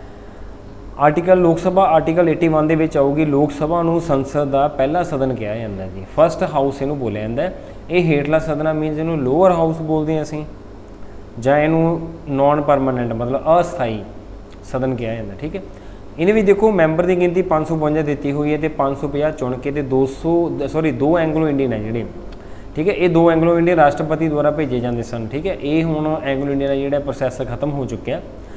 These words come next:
ਤਾਂ ਵਰਤਮਾਨ ਲੋਕ ਸਭਾ ਦੇ ਵਿੱਚ ਪੰਜ ਸੌ ਪੰਤਾਲੀ ਹੈ,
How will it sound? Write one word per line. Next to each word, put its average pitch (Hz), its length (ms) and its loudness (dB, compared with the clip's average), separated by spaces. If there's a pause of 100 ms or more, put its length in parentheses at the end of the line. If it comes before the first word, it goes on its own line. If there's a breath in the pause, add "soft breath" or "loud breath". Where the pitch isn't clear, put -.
(300 loud breath)
ਤਾਂ 170 100 6
ਵਰਤਮਾਨ 190 560 4
ਲੋਕ 165 180 4
ਸਭਾ 170 220 0
ਦੇ 180 100 2
ਵਿੱਚ 170 140 -2
ਪੰਜ 147 260 -2
ਸੌ 160 120 -2
ਪੰਤਾਲੀ 135 580 2
ਹੈ, 131 120 -4